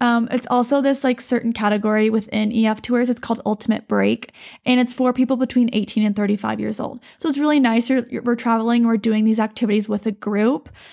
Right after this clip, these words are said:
um, and everyone's kind of within our age group. And then from there, we,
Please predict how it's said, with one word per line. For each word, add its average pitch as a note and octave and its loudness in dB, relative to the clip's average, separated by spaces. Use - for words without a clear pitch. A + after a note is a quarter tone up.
um, A3 2
and B3 2
everyone's A#3 2
kind A#3 -2
of A3+ 0
within A3+ -2
our A3+ 0
age G#3+ 0
group. D#4 -2
And C4+ 2
then C4 2
from B3+ 2
there, B3 2
we, B3 2